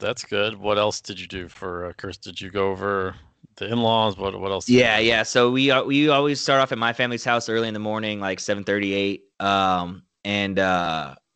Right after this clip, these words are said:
Speaker 2: open presents there, hang out there for a little bit. Then we went over to, to the in-laws and opened gifts from them. And then we hung out there most of the day, uh, had, you know, like, a Christmas lunch, took a little nap, watched a little, watched the new Wonder Woman movie, which stunk.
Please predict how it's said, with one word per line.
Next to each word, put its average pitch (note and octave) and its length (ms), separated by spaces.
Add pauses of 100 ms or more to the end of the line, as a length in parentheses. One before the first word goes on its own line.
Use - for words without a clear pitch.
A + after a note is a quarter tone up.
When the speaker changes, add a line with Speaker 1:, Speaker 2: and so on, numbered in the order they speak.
(100)
Speaker 2:
open G#2+ 240
presents G#2 280
there, G2+ 200
hang G2+ 160
out G2 100
there G2 160
for G2+ 120
a G2 40
little G2+ 160
bit. F#2+ 220
Then G2+ 100
we G2+ 80
went G2 160
over F#2+ 140
to, F#2 320
to - 180
the F#2+ 160
in-laws G2 680
and F#2 600 (180)
opened G2 380
gifts F#2+ 200
from F#2+ 220
them. A2+ 300 (360)
And G#2 140
then G#2 60
we G#2 160
hung A2+ 180
out G#2 160
there A2+ 160
most A2 320
of - 60
the G2+ 100
day, G2 540 (120)
uh, F#2 540
had, G2 400
you F#2+ 100
know, F2+ 140
like, E2+ 140
a F2+ 60
Christmas F2+ 420
lunch, A2 680 (160)
took G2 140
a G2 40
little F2 140
nap, A2+ 400
watched F#2 240
a F#2+ 60
little, F#2+ 180
watched G2 240
the F#2+ 80
new F#2+ 160
Wonder A2 220
Woman A2 200
movie, G#2+ 200
which F#2 260
stunk. G#2+ 460